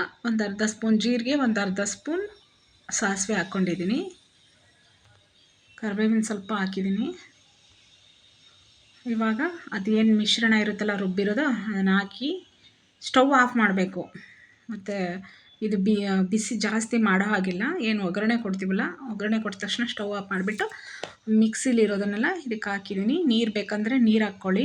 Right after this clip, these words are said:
ನಂಗೆ ಸ್ವಲ್ಪ, ನಾನು ಎತ್ತಿಡ್ತೀನಿ ಸ್ವಲ್ಪ, ಹಂಗಾಗಿ ಇಷ್ಟೊಂದು ಖರ್ಚಾಗಲ್ಲ, ಎತ್ತಿಡ್ತೀನಿ, ಅದಕ್ಕೋಸ್ಕರ ನಾನು ನೀರು ಹಾಕಿಲ್ಲ. So ನಾವು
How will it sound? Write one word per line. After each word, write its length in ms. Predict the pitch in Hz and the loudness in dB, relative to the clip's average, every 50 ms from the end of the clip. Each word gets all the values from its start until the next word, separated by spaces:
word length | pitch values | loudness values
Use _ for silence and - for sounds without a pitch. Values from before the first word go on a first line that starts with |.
| 349 370 | 2 0
ನಂಗೆ 240 | 320 233 208 190 - | 0 0 -2 -2 -4
ಸ್ವಲ್ಪ, 200 | - 196 190 - 190 185 185 190 190 - - - - _ - 214 | -6 -8 -8 -6 -4 -4 -4 -4 -6 -10 -16 -20 -20 _ -6 -4
ನಾನು 460 | 214 208 208 202 202 196 196 196 196 196 | -4 -4 -2 -2 -2 -2 -2 -2 -2 0
ಎತ್ತಿಡ್ತೀನಿ 640 | 190 190 196 190 - 233 226 226 226 - 220 202 202 | 0 0 0 0 0 0 0 0 0 -2 -4 -4 -2
ಸ್ವಲ್ಪ, 320 | 196 - 196 190 190 - 254 277 277 | -4 -4 -4 -4 -4 -4 -4 -2 -2
ಹಂಗಾಗಿ 420 | 247 214 214 208 202 196 196 294 320 302 247 | -2 -2 -4 -6 -8 -8 -6 -6 -4 -4 -4
ಇಷ್ಟೊಂದು 280 | - - 214 214 214 | -4 -4 -4 -4 -4
ಖರ್ಚಾಗಲ್ಲ, 520 | 214 - 196 190 - - 208 202 196 202 226 233 214 | -4 -6 -6 -6 -6 -6 -6 -6 -4 -4 -4 -4 -4
ಎತ್ತಿಡ್ತೀನಿ, 520 | 202 - - 202 196 196 190 185 190 233 285 | -6 -8 -8 -8 -6 -6 -4 -2 -2 -2 -2
ಅದಕ್ಕೋಸ್ಕರ 500 | 311 247 220 214 214 202 196 - - 254 330 302 | 0 -2 -2 -2 -2 -6 -8 -8 -8 -8 -4 -2
ನಾನು 160 | 240 185 160 | -2 -2 0
ನೀರು 220 | 175 208 226 214 | 0 0 0 0
ಹಾಕಿಲ್ಲ. 300 | 196 190 - - 165 175 - - - - - - - - _ _ _ | 0 -2 -6 -10 -10 -10 -12 -14 -16 -20 -20 -20 -20 -20 _ _ _
So 120 | - - 220 214 202 | -8 -6 -4 -4 -4
ನಾವು 180 | 208 208 208 | -4 -4 -4